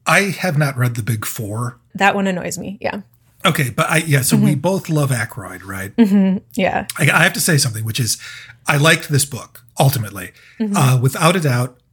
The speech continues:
Speaker 1: the thing that I like most about it is reading it with you for
Speaker 2: Yeah,
Speaker 1: our podcast.
Speaker 2: yeah, exactly.
Speaker 1: <laughs> Like,
Speaker 2: I think
Speaker 1: definitely.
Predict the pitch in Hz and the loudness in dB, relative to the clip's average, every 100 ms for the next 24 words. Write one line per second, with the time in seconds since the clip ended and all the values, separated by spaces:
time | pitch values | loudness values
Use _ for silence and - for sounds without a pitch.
0 | _ _ 135 - 147 131 127 120 113 - | _ _ -8 0 0 2 0 0 -4 -2
1 | 127 135 - 113 107 104 - - 104 104 | 0 2 0 -4 -6 -10 -14 -8 -6 -6
2 | 104 110 123 120 110 117 110 113 127 113 | -10 -4 -2 -2 -4 -6 -8 -2 0 0
3 | 101 - 113 - - - 123 240 233 202 | -4 -8 -2 -2 -2 -4 -4 0 0 0
4 | - 240 240 - 269 262 180 151 - 156 | 2 4 2 4 2 4 2 2 -2 0
5 | 240 - 320 226 214 247 | 2 4 2 -2 -2 -4